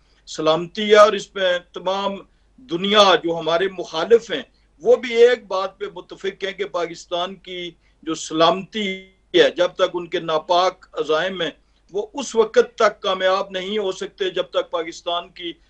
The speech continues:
मुसल्लह अफवाज intact हैं, जब तक पाकिस्तान की मुसल्लह अफवाज जो हैं वो पूरी तरह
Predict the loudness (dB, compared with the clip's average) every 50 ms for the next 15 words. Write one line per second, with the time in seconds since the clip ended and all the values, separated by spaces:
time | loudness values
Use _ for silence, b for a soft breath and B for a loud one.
0 | _ -12 -12 -8 -4 -4 -2 2 2 4 4 2 0 0 0 2 2 2 2 0
1 | -4 -8 -12 -10 -4 -2 -2 -2 -2 -4 -8 -8 -6 -8 -8 _ _ _ _ -6
2 | -6 -6 -4 -2 -4 -4 -4 -2 -6 -6 -6 -6 -10 -10 -6 -6 -6 -6 -6 -8
3 | -10 -10 -10 -10 -8 -6 -4 -2 0 0 0 0 -2 -2 -2 2 2 2 2 0
4 | -2 -2 -2 -2 -2 -4 -6 -8 _ _ _ _ _ _ -6 -6 -6 -6 -4 -4
5 | -2 -2 -2 -2 2 4 6 6 6 4 4 0